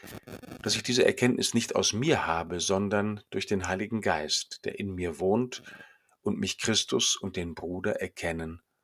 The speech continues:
und lieben lässt. Gegenüber, am anderen Ufer des Gave,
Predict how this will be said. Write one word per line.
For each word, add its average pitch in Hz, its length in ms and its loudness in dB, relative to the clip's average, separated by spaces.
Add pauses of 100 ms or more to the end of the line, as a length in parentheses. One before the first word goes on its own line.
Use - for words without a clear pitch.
(340)
und 98 180 -4
lieben 95 300 -2
lässt. - 480 -4 (880)
Gegenüber, 110 580 2 (800)
am - 120 -2
anderen 117 360 8
Ufer 117 280 4
des - 200 2
Gave, 87 440 2